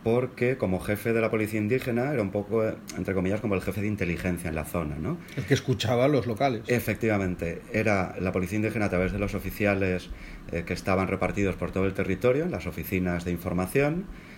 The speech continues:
Speaker 1: eh, eran, digamos, los que interactuaban con la población de la zona, con los jefes de los clanes, de las tribus, con las asambleas,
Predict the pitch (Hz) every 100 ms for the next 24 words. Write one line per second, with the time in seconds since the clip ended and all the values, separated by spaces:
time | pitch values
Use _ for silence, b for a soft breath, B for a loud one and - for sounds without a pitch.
0 | B B - - 104 98 98 95 - 101
1 | 101 104 104 104 117 113 - 87 107 98
2 | 92 90 92 92 95 95 92 90 90 87
3 | 92 90 87 92 139 139 139 143 110 82
4 | 78 90 87 82 85 85 - 131 135 139
5 | 123 87 85 113 131 139 135 87 82 82
6 | 82 82 98 127 131 135